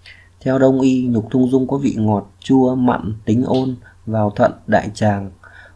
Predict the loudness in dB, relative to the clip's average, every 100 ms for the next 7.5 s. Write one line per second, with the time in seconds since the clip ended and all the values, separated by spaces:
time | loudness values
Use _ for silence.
0 | -4 -2 0 -2 0 0 0 0 0 -2
1 | -2 -4 -2 0 -2 -2 -8 -20 -20 _
2 | _ -2 0 2 2 2 0 0 -6 _
3 | _ -18 -2 0 2 2 0 -2 -8 0
4 | 0 0 0 0 0 -8 _ -4 -4 -4
5 | 0 0 0 -6 -18 _ _ _ _ _
6 | _ _ -4 0 0 0 -2 0 -6 -6
7 | -2 2 4 4 2